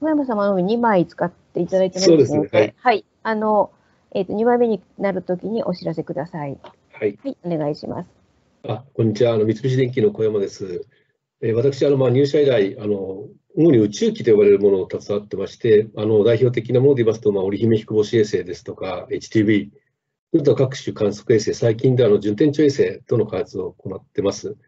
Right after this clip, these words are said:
Speaker 2: 最近では、あの、宇宙システム利用をメインに、こう、取り組んでいると、そういう、あの、ものです。で、最初のページなんですけども、まあ、今日は、あの、エスタブリッシュという言葉を使っていただいてるんですが、いわゆる、あの、オールドスペースの歴史そのものでございまして、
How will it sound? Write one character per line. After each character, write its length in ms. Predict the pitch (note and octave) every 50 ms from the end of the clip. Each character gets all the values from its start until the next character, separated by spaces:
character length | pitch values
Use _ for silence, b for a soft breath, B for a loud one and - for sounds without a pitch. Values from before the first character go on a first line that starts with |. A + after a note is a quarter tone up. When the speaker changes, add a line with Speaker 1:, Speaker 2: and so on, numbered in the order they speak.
| _ _ _ _ _ _ -
Speaker 2:
最 200 | - - D#3+ -
近 140 | A3 A3
で 80 | G#3 G3
は、 60 | E3+
あ 20 | C#3
の、 60 | A2+
宇 60 | G#2
宙 140 | G#2 A2+ A2
シ 120 | G#2+ A#2 G#2+
ス 80 | -
テ 80 | - G#2+
ム 80 | G#2+
利 100 | G#2+ G#2+
用 320 | G#2 G2+ F2+ F2 - - - _ _ _ _ _ _ _ _ _ _ -
を 160 | C#3 C#3 B2+
メ 140 | A#2+ B2 B2
イ 20 |
ン 80 | A2+ G#2+
に、 80 | G2 G#2
こ 140 | - F2+
う、 40 | E2+
取 140 | - - F#2+
り 40 | G2
組 120 | G#2 G2+
ん 20 | F#2
で 80 | F2+
い 20 | E2
る 100 | E2+ -
と、 80 | -
そ 160 | - - A#2
う 40 | A#2
い 260 | A#2+ A#2+ A#2 A#2 A2+
う、 140 | A2+ G2+ G2+
あ 40 | F#2+
の、 60 | F#2+ F#2+
も 100 | F#2+ F2+
の 100 | F2+ E2
で 140 | - E2+
す。 260 | - - F2+ F2+ G#2+ - _ _ _ _ _ _ _ -
で、 60 | B2
最 140 | - - - -
初 140 | C3 B2+ F#3
の 60 | G3
ペ 80 | G3+ A3+
ー 40 | G#3+
ジ 80 | A3+
な 80 | A3+ A3+
ん 40 | G3+
で 60 | D3
す 100 | C3+ -
け 80 | B2
ど 100 | A2 A2
も、 320 | A2 A2+ A2 G2+ F#2 - - _ _ _ _ _ -
ま 100 | - A#2
あ、 20 | A#2+
今 120 | G#3+ G#3 F3+
日 40 | D3+
は、 40 | C3+
あ 40 | B2+
の、 100 | A#2 A2
エ 60 | G#2
ス 40 | -
タ 120 | C#3 C3+
ブ 80 | C3+ C3
リ 40 |
ッ 40 | B2
シ 80 | - -
ュ 20 |
と 80 | A2+ G2+
い 20 |
う 60 | G2+
言 80 | - G#2
葉 120 | - G#2 G2
を 20 |
使 180 | - - - G#2
っ 60 | -
て 100 | - G2+
い 40 | -
た 100 | A2 G#2
だ 60 | G#2
い 120 | G2+ G#2
て 80 | - -
る 60 | F#2+
ん 20 | F2+
で 60 | E2+
す 120 | - -
が、 280 | - G#2 F#2 F2 - _ _ _ _ _ _ _ -
い 60 | C#3
わ 60 | D3+
ゆ 40 | D3+
る、 120 | B2+ A#2
あ 40 | G#2+
の、 140 | G#2+ G2+ G2+
オ 0 |
ー 100 | B2+ C#3+
ル 80 | C#3+
ド 120 | C#3 D3 C#3
ス 100 | C#3 -
ペ 100 | - C3+
ー 40 | A#2+
ス 140 | - -
の 240 | G2+ F#2+ F2+ F2+ F2+ -
歴 180 | - G3+ -
史 100 | - C#3
そ 160 | B2 - A#2
の 60 | B2 C3
も 60 | C3+
の 80 | B2 G#2+
で 80 | G2
ご 80 | F2 F2
ざ 80 | F2 F2+
い 40 | F2
ま 80 | F#2
し 100 | - -
て、 320 | - - G2 F2+ E2+ -